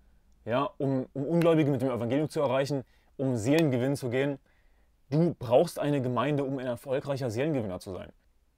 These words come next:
Und ich weiß, dass es in Deutschland eine schwierige Situation ist. Ich habe auch ein Video gemacht, wie du in Deutschland eine Kirche finden kannst. Schau dir das an, ich werde das verlinken.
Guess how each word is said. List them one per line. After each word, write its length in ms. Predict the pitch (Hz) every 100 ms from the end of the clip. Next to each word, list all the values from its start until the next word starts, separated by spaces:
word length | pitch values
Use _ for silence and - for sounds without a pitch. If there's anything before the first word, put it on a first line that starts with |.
| _
Und 120 | 143
ich 80 | 117
weiß, 140 | 135 160
dass 140 | 151
es 80 | 127
in 60 |
Deutschland 260 | 135 139 135
eine 80 | 127
schwierige 360 | 127 160 139
Situation 460 | 131 117 113 127 143
ist. 180 | 160 - _ _ _ _ _
Ich 80 | -
habe 100 | 147
auch 80 | 147
ein 140 | 139
Video 180 | 160 165
gemacht, 340 | 147 143 127
wie 80 | 151
du 120 | 147
in 80 | 139
Deutschland 260 | 139 139 120
eine 160 | 123
Kirche 240 | 127 131 120
finden 300 | 151 165 151
kannst. 360 | 160 151 -
Schau 140 | - 127
dir 80 |
das 140 | 127 113
an, 120 | 131
ich 100 | 117
werde 120 | 120
das 140 | 117 -
verlinken. 360 | 120 143 165